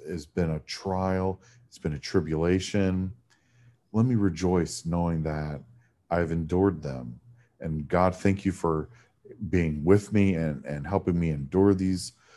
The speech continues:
sufferings." And, and, you know, you've done that, that produces the endurance. Uh, and then your endurance helps your character be stronger.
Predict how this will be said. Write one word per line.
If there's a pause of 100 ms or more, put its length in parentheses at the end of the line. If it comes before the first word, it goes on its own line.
(160)
sufferings." (340)
And, (160)
and,
you
know,
you've (160)
done
that,
that
produces
the
endurance. (440)
Uh,
and
then
your
endurance
helps
your
character
be
stronger.